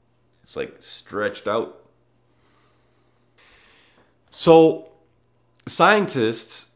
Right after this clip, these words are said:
ha-, are baffled at this. They are, like, scratching their head. They have no idea why it's doing this. Well, I told you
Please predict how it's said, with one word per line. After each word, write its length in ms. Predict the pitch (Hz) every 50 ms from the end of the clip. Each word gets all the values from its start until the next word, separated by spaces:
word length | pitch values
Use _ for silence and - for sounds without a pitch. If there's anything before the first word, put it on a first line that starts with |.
| _ _ _ _ _ _ -
ha-, 440 | - - - 123 127 123 127 120 - -
are 320 | 120 117 117 104 92 - _ -
baffled 720 | - - 170 175 170 - - - 113 82 73 65 - - - - _ _ _ _ _ -
at 200 | 92 95 90 -
this. 240 | 95 85 80 - -
They 340 | - - 101 101 101 - -
are, 180 | 104 101 101 101
like, 400 | 95 95 95 92 92 - - - - - - _ _ _ - - - - - - _ - - - - - - _ _ - - - - - - -
scratching 680 | - - - - - - - 120 123 127 - - 127 113
their 120 | 110 110
head. 220 | 110 120 127 127 113
They 100 | 113 113
have 220 | 120 120 113 110
no 400 | 113 120 131 139 143 147 - -
idea 720 | - 101 107 104 92 87 90 131 143 147 135 110 - - - - _ _ _ _ _ _ _ _ _
why 380 | _ 90 82 101 104 113 104 82
it's 180 | - - - -
doing 240 | 131 127 120 95
this. 180 | 80 76 - _ _ _ _ _ _ _ _ _ _ _ _ _ _ _ _ _ _ _ _ _ _ _ - _
Well, 480 | - 92 107 117 131 139 - - - - - _ _ _ _ _ _ _ _ _ _ _ _ _ _ _ _ _ _ _ _ -
I 80 | 98
told 260 | 101 - 127 123 127
you 360 | 123 127 127 127 123 - -